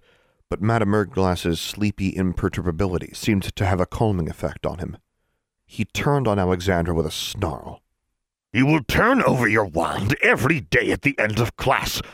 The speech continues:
Speaker 2: to Madame Erglass."
Speaker 1: "Whatever," Alexandra said.
Speaker 2: "You speak respectfully to me!"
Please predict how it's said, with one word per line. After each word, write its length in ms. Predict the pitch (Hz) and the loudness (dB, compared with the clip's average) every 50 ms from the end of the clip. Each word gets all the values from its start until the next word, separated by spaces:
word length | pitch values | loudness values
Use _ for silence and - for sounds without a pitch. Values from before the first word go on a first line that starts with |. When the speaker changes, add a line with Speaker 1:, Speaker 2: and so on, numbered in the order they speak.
| - - | -4 0
Speaker 2:
to 120 | - 160 | 0 0
Madame 380 | 131 120 120 113 120 127 127 123 | 2 2 0 2 2 2 2 2
Erglass." 760 | 127 135 113 - - - 90 87 85 - - - - - - - _ _ _ _ _ _ _ _ _ _ _ | 0 0 0 -2 -6 -6 -4 -2 0 -2 -2 -2 -4 -6 -8 -10 _ _ _ _ _ _ _ _ _ _ _
Speaker 1:
"Whatever," 460 | - 98 107 117 113 123 120 117 - - - - | -2 0 2 4 4 4 2 0 -2 -8 -10 -6
Alexandra 480 | 76 80 82 80 85 80 76 78 78 | -4 -4 -2 -2 -2 -2 -2 -2 -4
said. 360 | - - - 71 - - - - _ _ _ _ _ _ _ _ _ _ | -4 -6 -6 -6 -8 -10 -16 -20 _ _ _ _ _ _ _ _ _ _
Speaker 2:
"You 220 | - 359 392 330 | 2 4 4 2
speak 420 | - - - - 339 381 339 - - | 0 -4 -6 -2 2 2 2 4 4
respectfully 800 | 311 302 - - - - 381 349 - - - 320 330 311 311 | 4 4 4 0 0 0 2 2 2 2 2 2 4 4 6
to 140 | 311 311 311 | 6 4 4
me!" 460 | 320 339 349 330 285 254 208 139 110 | 6 6 6 6 6 4 2 0 -2